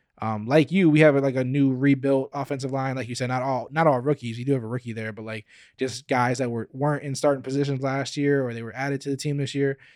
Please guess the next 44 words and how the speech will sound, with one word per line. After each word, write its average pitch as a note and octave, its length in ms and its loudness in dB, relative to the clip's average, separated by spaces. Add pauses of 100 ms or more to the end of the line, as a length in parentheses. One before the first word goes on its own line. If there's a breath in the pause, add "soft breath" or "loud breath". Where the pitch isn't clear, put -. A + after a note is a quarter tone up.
(200 soft breath)
And C3 140 -8
so C3+ 300 2 (260)
I'm D#3+ 120 -4
kinda, F3+ 240 4
I, D3 120 -4
I'm D#3 80 -2
not G3+ 180 4
surprised E3 360 4
necessarily D#3 280 6
by C3 140 4
the A2+ 80 -2
rushing B2+ 320 -4
totals C#3 500 2 (140)
'cause B2 100 -10
Josh C#3+ 220 0
Jacobs B2+ 300 -2
is A#2 60 -8
kinda A#2+ 220 -4
beat A#2 140 -4
up A#2+ 100 -4
and A2 80 -10
stuff A#2 180 -6
too, B2+ 300 -2
and G2+ 160 -10 (320 soft breath)
they're G#2 80 -10
trying B2 160 -4
to A2+ 60 -4
mix A#2 240 -4
in A#2 100 -4
Kenyon A#2+ 360 -10
Drake A2+ 340 -8
and A#2 100 -10
stuff. B2 320 -4 (400)
But, A#2+ 340 -4 (200)
you D#3 100 -2
know, C3 140 0
the A2+ 100 -6
passing C3 640 -6 (160)
is F3 120 -8
kinda F#3+ 240 4
surprising C#3 460 0
me A2+ 80 -4
<laughs> - 20 -10
first. C#3 520 -2